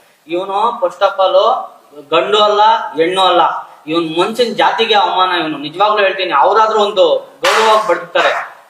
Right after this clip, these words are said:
ಇವ್ನು ನಿಜವಾಗ್ಲೂ ಎರಡು, ಅದೇನೋ ಅಂತಾರಲ್ಲ, ಅವ್ನ ಬಗ್ಗೆ ಮಾತಾಡಕ್ಕೆ ಅಸಹ್ಯ ಅನ್ಸ್ತದೆ.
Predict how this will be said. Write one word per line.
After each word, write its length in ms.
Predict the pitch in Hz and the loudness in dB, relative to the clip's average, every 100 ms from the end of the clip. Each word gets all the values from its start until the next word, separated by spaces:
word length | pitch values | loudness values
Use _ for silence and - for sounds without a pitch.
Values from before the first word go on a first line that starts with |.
| 160 | -6
ಇವ್ನು 220 | 175 175 | -6 -4
ನಿಜವಾಗ್ಲೂ 380 | 175 202 226 190 | -6 0 0 2
ಎರಡು, 540 | 170 233 220 185 151 | 2 2 2 2 0
ಅದೇನೋ 300 | 143 175 190 | -2 -2 -2
ಅಂತಾರಲ್ಲ, 360 | 185 185 170 160 - - - 151 - - - | -2 -2 -2 -2 -4 -10 -20 -20 -20 -20 -20
ಅವ್ನ 120 | 139 143 | -18 -12
ಬಗ್ಗೆ 300 | 160 208 - | -10 -6 -2
ಮಾತಾಡಕ್ಕೆ 420 | - 226 226 220 | 0 2 0 0
ಅಸಹ್ಯ 260 | 190 190 | 0 0
ಅನ್ಸ್ತದೆ. 720 | 185 175 262 220 - - - | 0 -2 -4 -2 -2 -4 -14